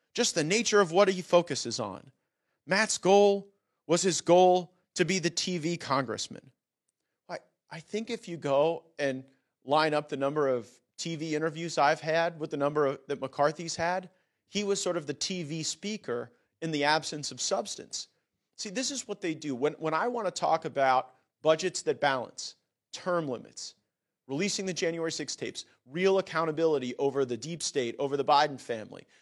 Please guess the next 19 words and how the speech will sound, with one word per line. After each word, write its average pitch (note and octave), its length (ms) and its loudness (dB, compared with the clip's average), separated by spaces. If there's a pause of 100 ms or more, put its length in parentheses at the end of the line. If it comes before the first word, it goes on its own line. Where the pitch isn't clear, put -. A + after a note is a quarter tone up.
they F#3 80 -2
want F#3+ 160 -2
to D#3 40 -8
just E3+ 120 -4
say, E3 100 -12
"Oh, F3 140 0
it's F3 160 -2
all G3+ 160 4
personal. G3 500 -8 (600)
It's - 120 -10
all F3+ 140 6
personal." F3+ 400 -2
But D3 240 2 (200)
they, E3+ 180 -2 (120)
they D#3+ 120 0
can't G3 400 -6
address D3 420 2
the F3+ 80 -6
substance F3+ 760 -6